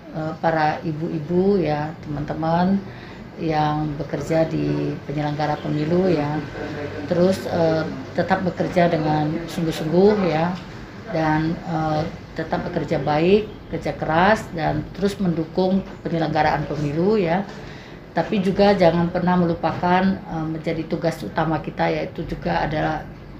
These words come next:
eh, bagaimana kita bers-, hubungan kita dengan keluarga itu juga menjadi pendorong ya.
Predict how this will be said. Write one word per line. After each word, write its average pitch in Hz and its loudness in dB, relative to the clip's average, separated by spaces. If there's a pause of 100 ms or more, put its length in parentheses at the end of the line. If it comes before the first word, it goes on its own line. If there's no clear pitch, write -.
(160)
eh, 156 -4
bagaimana 151 -2
kita 147 -2 (260)
bers-, 156 -10
hubungan 170 2
kita 165 -2
dengan 156 -2
keluarga 151 -2
itu 156 -6
juga 165 -6
menjadi 156 -2
pendorong 147 2
ya. 139 -4